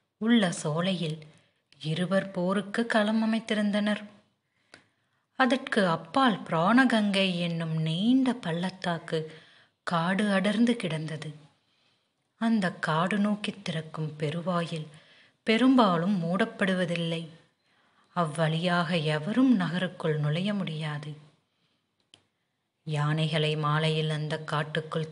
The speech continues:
திறந்துவிட்டு காலையில் திரும்பி வந்ததும் கொட்டிலில் கட்டுவார்கள். நகர்காவலுக்கும் பிற பணிகளுக்குமான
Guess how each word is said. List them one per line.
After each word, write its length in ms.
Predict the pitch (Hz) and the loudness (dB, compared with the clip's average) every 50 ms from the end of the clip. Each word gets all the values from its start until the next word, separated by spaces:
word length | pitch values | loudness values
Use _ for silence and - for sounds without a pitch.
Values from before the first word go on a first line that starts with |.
| - | -6
திறந்துவிட்டு 840 | 156 160 160 160 156 160 151 156 151 - - - 175 160 156 160 - - - - - _ - - _ _ _ _ _ _ _ _ | -4 -4 -4 -4 -4 -4 -4 -6 -8 -6 -4 -2 -2 -2 -2 -4 -8 -12 -16 -20 -20 _ -20 -20 _ _ _ _ _ _ _ _
காலையில் 640 | - - 226 233 247 269 269 269 254 233 196 170 - | -2 4 6 6 8 8 8 8 8 6 6 2 0
திரும்பி 400 | - 180 170 208 240 254 262 220 | -2 -2 2 4 6 6 6 4
வந்ததும் 520 | 190 180 175 165 170 160 165 160 160 156 | 4 2 0 0 -2 -2 -2 -2 -4 -4
கொட்டிலில் 580 | 160 - 156 156 156 - 220 185 156 156 180 - | -2 -2 -2 -2 -2 -2 -2 0 0 -2 -2 -4
கட்டுவார்கள். 760 | - 160 147 - - 190 180 180 175 175 - - 180 165 160 - - - _ _ _ _ _ _ _ _ _ _ _ _ _ _ _ _ _ _ _ _ _ | -4 -6 -4 -4 -2 -2 0 0 0 -2 -2 -4 -8 -10 -10 -12 -18 -20 _ _ _ _ _ _ _ _ _ _ _ _ _ _ _ _ _ _ _ _ _
நகர்காவலுக்கும் 1120 | 165 156 151 147 147 165 160 160 - - 165 156 156 160 160 156 156 160 - - 175 175 170 | -6 -4 -4 -2 -2 -2 -4 -2 -2 0 0 2 2 2 2 0 0 -2 -6 -6 -6 -6 -4
பிற 180 | - 175 170 170 | -2 -2 -2 -2
பணிகளுக்குமான 1160 | 165 170 175 160 165 165 156 175 175 170 170 - - 180 175 175 175 170 170 170 175 180 208 | -2 -2 -4 -4 -2 -4 -2 -2 -2 -2 -4 -4 -4 -4 -2 0 0 0 0 0 0 -2 -4